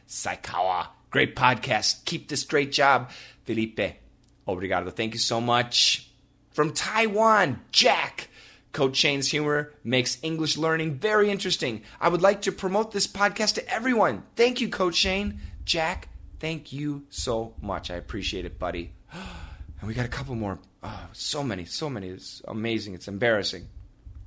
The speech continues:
Next, from Umod in China. "It is great. I listen to each feed more than twice. It helps me increase my listening skills. And I think I should take D D M lessons." Well, you, we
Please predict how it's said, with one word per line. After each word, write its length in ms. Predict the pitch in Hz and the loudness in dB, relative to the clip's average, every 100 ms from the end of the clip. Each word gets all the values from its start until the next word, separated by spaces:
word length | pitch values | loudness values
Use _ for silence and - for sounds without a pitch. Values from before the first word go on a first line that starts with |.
| - - _ _ | -18 -20 _ _
Next, 340 | 143 151 - | 2 4 4
from 260 | - 156 135 | 0 0 0
Umod 580 | 131 175 170 165 143 120 | 0 -2 2 4 4 4
in 140 | 123 | 2
China. 380 | 127 160 156 143 - | 0 0 2 0 0
"It 100 | 143 | -2
is 120 | 139 | -2
great. 520 | 120 151 160 139 - - - | -6 4 4 4 0 -10 0
I 100 | 135 | 2
listen 320 | 165 175 175 170 | 4 4 2 0
to 220 | 156 185 | -6 -4
each 380 | 190 - - - | -2 0 0 -4
feed 360 | 185 170 170 143 | -4 0 0 -2
more 340 | 143 160 170 | 0 4 4
than 220 | 160 151 | 2 -6
twice. 680 | - - 185 156 101 - - - _ | -10 2 6 6 4 -2 -4 -14 _
It 100 | 107 | -2
helps 260 | 139 139 - | 0 0 -2
me 100 | 127 | -4
increase 500 | 123 156 - 156 - | -2 -4 -2 -4 -2
my 100 | 117 | -2
listening 460 | 147 170 185 190 | -2 -2 -2 0
skills. 500 | 180 - 196 196 185 - - - - _ _ _ _ _ _ _ _ _ - | 0 2 4 4 2 -8 -20 -20 -20 _ _ _ _ _ _ _ _ _ -6
And 100 | 120 | -4
I 60 | |
think 260 | 117 - 226 | -4 -4 -4
I 60 | 156 | -2
should 260 | - 95 | -2 -4
take 300 | - 131 123 | -4 -4 -4
D 160 | 113 110 | -4 -2
D 140 | 110 | 0
M 100 | 95 | -2
lessons." 560 | 90 90 - 62 - - _ _ _ - | -2 -4 -4 -10 -16 -20 _ _ _ -4
Well, 220 | 98 98 | -2 -2
you, 420 | - 101 127 123 123 - _ _ | -4 -2 0 0 -6 -18 _ _
we 380 | 110 113 113 107 | -2 0 0 -2